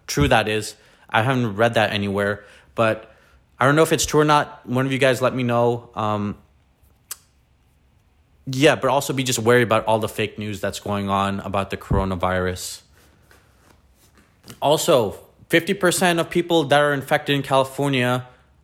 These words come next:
are from nineteen to, I think, thirty-nine years old. And those, that, that's pretty young.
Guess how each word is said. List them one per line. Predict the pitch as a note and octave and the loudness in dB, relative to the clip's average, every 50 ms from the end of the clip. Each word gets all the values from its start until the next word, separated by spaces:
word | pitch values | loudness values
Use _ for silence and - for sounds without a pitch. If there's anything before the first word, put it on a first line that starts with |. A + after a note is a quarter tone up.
| _ | _
are | - A#2 B2 B2 B2 B2 | 0 4 4 6 6 4
from | A#2+ - - C3 A#2+ A2+ A2+ | 2 0 -2 -2 -2 0 0
nineteen | A#2+ B2 C3+ C3+ B2+ - - C#3 C3 C3 C3 B2+ B2+ | 0 0 0 -2 -4 -6 -4 -2 -2 -2 -2 -4 -6
to, | - - B2+ B2 A#2+ A#2+ A#2 A2 - - - | -6 -4 -2 -2 0 0 -2 -4 -4 -8 -8
I | - G#2+ | -10 -10
think, | G2+ - D3+ D#3 D3+ D#3 | -6 -4 -4 -4 -2 0
thirty-nine | - D3+ C#3+ C#3+ C#3+ C#3+ C#3 C#3 C#3 | 2 2 2 2 2 0 0 0 0
years | C#3 C3+ C3+ A#2+ | -2 -2 -2 -2
old. | C#3 C3+ C#3+ D3 C#3+ - - _ _ _ _ _ _ _ _ _ _ _ _ _ _ _ _ _ _ - | 0 0 0 -2 -4 -8 -16 _ _ _ _ _ _ _ _ _ _ _ _ _ _ _ _ _ _ -8
And | A#2 B2 B2 A2 | -4 -4 -2 2
those, | B2 C3 D#3+ F3 F3+ - - - | 2 2 2 2 0 -4 -6 -2
that, | - B2 C#3 A#2+ | 0 0 0 2
that's | G2+ C3+ E3 - | 0 0 0 -2
pretty | - - F3 D3 | -4 -4 -4 -4
young. | A#2 F#2+ F#2+ A2+ A#2+ G#2 F#2 F#2+ F#2 | -2 -2 -2 0 0 -2 -4 -8 -10